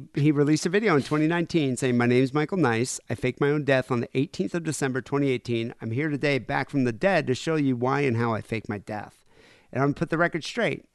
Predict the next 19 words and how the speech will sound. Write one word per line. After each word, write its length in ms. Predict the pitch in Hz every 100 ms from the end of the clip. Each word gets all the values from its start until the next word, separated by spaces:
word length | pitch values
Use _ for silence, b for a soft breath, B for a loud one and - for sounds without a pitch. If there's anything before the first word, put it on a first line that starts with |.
| b b b
He 100 | 160
says, 240 | 147 180
"I 60 | 175
know 140 | 175
it's 120 | 185 160
a 60 |
shock 680 | - - 208 147 113 - - b b b b _
to 180 | - 151
all 120 | 147
the 80 | 143
people 300 | 123 170 143
who 100 | 131
know 220 | 143 185 208
me, 160 | 135
but 160 | 123 135
I'm 100 | 131
back. 460 | 185 156 131 - - -
And 180 | 135 135
I, 200 | 135